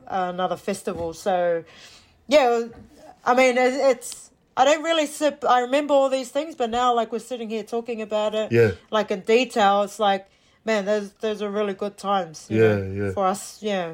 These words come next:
Speaker 1: and the community, yeah.
Speaker 2: And it's, it's crazy, right? So you've had two, um, successive, uh, events. Um, do you remember a time or, or when it actually struck you that, "Oh, whoa, this thing's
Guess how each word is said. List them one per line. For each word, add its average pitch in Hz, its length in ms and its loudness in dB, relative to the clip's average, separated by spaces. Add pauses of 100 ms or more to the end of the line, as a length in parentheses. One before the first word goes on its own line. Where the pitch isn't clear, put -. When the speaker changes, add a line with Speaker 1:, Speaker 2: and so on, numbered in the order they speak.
Speaker 1:
and 214 180 -4
the 196 80 -6
community, 185 540 -6
yeah. 185 380 0 (1200)
Speaker 2:
And 120 120 2
it's, - 260 -2
it's 131 260 -6
crazy, 123 420 4
right? 110 260 2
So 110 280 6
you've 104 320 2
had 113 380 2
two, 131 480 2 (420)
um, 107 260 2
successive, 117 960 0
uh, 101 220 -4
events. 123 680 2 (640)
Um, 107 380 2 (180)
do 135 80 -6
you 180 140 0
remember 160 380 2
a 107 60 6
time 110 540 0
or, 101 320 -2
or 107 120 -4
when 110 160 2
it 107 80 4
actually 101 500 -4 (100)
struck - 420 -4
you 101 120 -2
that, 98 180 -2 (120)
"Oh, 120 160 -4
whoa, 110 300 0
this 131 260 -8
thing's 90 320 -12